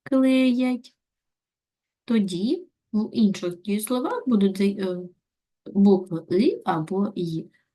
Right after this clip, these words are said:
Ходиш, ходить, клеїмо, клеїте. Ось таке правило ми з вами пригадали. А тепер давайте потренуємося в дієвідмінюванні і позначимо закінчення.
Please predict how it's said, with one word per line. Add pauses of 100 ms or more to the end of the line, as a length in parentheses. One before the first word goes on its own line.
(200)
Ходиш, (380)
ходить, (640)
клеїмо, (540)
клеїте. (880)
Ось
таке (200)
правило
ми
з
вами
пригадали. (1000)
А
тепер (360)
давайте
потренуємося
в
дієвідмінюванні
і
позначимо
закінчення.